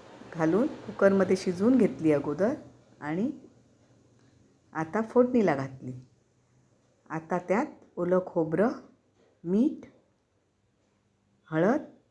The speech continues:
गरम मसाला असं घालून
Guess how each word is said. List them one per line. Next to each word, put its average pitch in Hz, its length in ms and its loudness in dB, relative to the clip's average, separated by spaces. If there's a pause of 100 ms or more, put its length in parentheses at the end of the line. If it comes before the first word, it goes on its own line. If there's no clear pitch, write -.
(500)
गरम 170 320 0
मसाला 180 500 -2 (640)
असं 165 260 -10
घालून 165 320 0